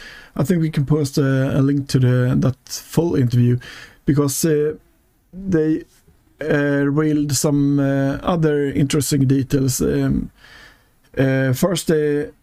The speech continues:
revealed that they have four planned, uh, expansions,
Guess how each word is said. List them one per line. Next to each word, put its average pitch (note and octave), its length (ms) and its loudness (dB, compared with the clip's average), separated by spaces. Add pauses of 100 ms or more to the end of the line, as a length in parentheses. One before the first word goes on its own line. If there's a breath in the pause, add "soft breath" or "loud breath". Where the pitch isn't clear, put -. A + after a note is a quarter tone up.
(220)
revealed C#3+ 300 2
that C#3 140 -2
they C#3+ 200 2
have C3 360 2
four C#3+ 480 0 (300 loud breath)
planned, C3 420 2
uh, C3 760 0 (300)
expansions, C#3 880 -2